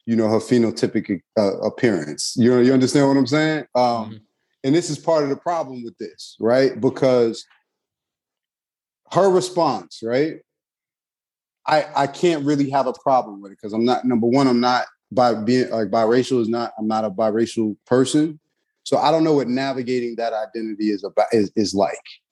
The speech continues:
Speaker 1: right? Two, I think that what she is saying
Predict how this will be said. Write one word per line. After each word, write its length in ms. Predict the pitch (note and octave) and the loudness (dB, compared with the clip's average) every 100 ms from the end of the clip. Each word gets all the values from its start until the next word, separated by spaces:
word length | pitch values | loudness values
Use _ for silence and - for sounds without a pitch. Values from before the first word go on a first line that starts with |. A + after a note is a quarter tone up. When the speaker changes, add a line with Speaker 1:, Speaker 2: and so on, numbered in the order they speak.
| - | -4
Speaker 1:
right? 340 | G#2 A#2+ B2+ - _ _ _ _ _ _ | 0 2 0 -4 _ _ _ _ _ _
Two, 420 | - G3+ G#3 G3 - | 0 2 4 2 2
I 140 | C#3 C3+ | 0 0
think 360 | - D#3+ C#3+ | 0 0 2
that 240 | C#3 B2 B2 | 0 0 0
what 260 | B2+ D3+ | -4 -4
she 220 | - E3+ C3+ | -6 -6 -6
is 180 | - | -6
saying 640 | - F3 E3 A#2 - - | -8 -6 -4 -6 -10 -20